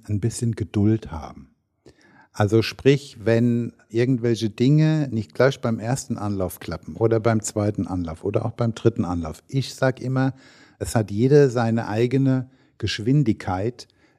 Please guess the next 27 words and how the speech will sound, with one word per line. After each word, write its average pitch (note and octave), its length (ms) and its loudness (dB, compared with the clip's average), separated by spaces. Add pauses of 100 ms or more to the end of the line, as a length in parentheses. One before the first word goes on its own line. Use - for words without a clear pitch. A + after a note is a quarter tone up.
(140)
Dinge C3+ 240 6
zu C#3 180 0
erlernen. A2+ 560 0
Der F2+ 180 -6
eine B2+ 220 -4
kriegt - 240 -8
das G2 100 -2
andere D#3+ 320 0
schneller D#3+ 300 0
hin, E3 220 -2
der A2 140 0
andere G2 220 -4
kriegt - 240 -14
das - 360 -6
schneller C3 420 0
hin. C#3+ 320 0 (580)
Der, A2+ 160 6
der, A2+ 180 -2
der G#2 200 0
Fehler E3+ 680 4
oft, - 520 0
was A2+ 180 -2
ich - 160 -10
eben G#2+ 200 -2
beobachte, B2+ 680 -2
auch A2+ 100 -2
bei A2 380 0